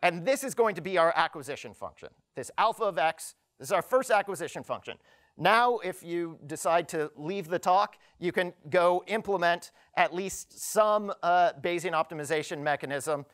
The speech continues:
and it will probably work reasonably well. Um,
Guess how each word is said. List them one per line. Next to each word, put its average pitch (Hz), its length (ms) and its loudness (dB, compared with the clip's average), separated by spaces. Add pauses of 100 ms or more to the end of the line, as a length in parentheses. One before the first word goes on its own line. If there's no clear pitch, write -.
(340)
and 165 200 2
it 175 100 4
will 170 160 2
probably 180 500 0
work 156 220 0
reasonably 143 540 -6
well. 101 260 -10 (500)
Um, 190 480 2